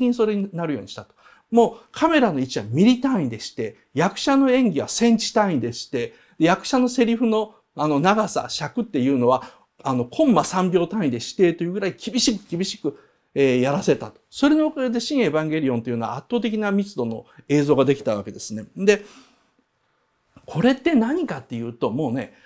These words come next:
あの、商業作品の作り方じゃないんですよ。実はこれって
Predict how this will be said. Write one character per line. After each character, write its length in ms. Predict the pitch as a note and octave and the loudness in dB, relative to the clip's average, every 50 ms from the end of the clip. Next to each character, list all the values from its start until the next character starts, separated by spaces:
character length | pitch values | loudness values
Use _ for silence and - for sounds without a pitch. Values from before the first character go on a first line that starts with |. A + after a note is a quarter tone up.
| _ - _ | _ -20 _
あ 180 | - A#2 A#2 | -12 -10 -8
の、 280 | A2+ A2+ A2 A2 G#2+ G#2 | -6 -6 -6 -8 -10 -10
商 380 | - - - - C4+ E4 F4 D#4 | -8 -6 -2 2 2 4 4 4
業 180 | E4 E4+ D#4 | 4 2 2
作 260 | D4+ - D#4 D#4 - B3 | 0 -2 -6 -2 -2 -2
品 80 | C#3+ | -2
の 120 | A#2 A2 - | -2 -6 -8
作 180 | - - A#3+ G#3+ | -8 -4 -2 -2
り 60 | G#3 | -2
方 220 | A#3 A3 A3+ G3 | -2 -4 -4 -4
じ 80 | F3+ F#3 | -4 -4
ゃ 60 | D#3+ | -8
な 140 | C#3 F3 A3 | -6 -2 0
い 40 | B3 | 0
ん 40 | |
で 80 | G3 G#2+ | 0 -2
す 120 | - - | -6 -10
よ。 60 | - - _ _ _ _ _ - | -18 -20 _ _ _ _ _ -6
実 240 | C3 F3+ F3+ - | -6 -2 0 0
は 100 | G4+ E4 | 0 0
こ 100 | - - | 0 0
れ 100 | F#3 F3+ | 0 -2
っ 20 | E3+ | -2
て 400 | E3+ _ _ F3 C3+ - - | -4 _ _ 0 0 0 -4